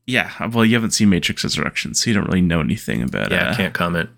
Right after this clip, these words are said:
Speaker 2: She's great in the first scene of, uh, Rogue One, or not Rogue One.
Speaker 1: Whichever Star
Speaker 2: Um,
Speaker 1: Wars movie she's
Speaker 2: yeah,
Speaker 1: in.
Speaker 2: whichever
Speaker 1: <laughs>
Speaker 2: Star Wars movie she's in.
Speaker 1: Indeed. Um, so the Immortal Iron Fist.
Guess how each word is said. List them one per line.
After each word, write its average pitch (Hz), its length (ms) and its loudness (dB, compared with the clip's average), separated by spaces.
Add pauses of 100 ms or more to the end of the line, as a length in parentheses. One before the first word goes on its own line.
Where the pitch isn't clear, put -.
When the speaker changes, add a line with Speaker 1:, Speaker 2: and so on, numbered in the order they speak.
(160)
Speaker 2:
She's - 240 0
great 92 300 0
in 90 160 0
the 85 160 2
first - 440 0
scene 92 440 4
of, 87 360 0
uh, 85 460 0 (520)
Rogue 92 240 -2
One, 87 220 2
or 101 80 4
not 92 200 0
Rogue - 240 -8
One. 53 160 -2
Speaker 1:
Whichever 98 280 0
Star 95 220 0
Speaker 2:
Um, 92 60 2
Speaker 1:
Wars 95 200 -2
movie 104 220 0
she's 104 200 0
Speaker 2:
yeah, 87 120 4
Speaker 1:
in. 104 60 6
Speaker 2:
whichever 104 340 2
Speaker 1:
<laughs> - 80 4
Speaker 2:
Star - 140 2
Wars - 260 -2
movie 117 240 -2
she's - 260 0
in. - 220 -2 (1600)
Speaker 1:
Indeed. 110 480 4 (460)
Um, 175 640 4 (360)
so - 380 2
the 147 140 4
Immortal 151 480 4
Iron 117 340 2
Fist. - 680 -2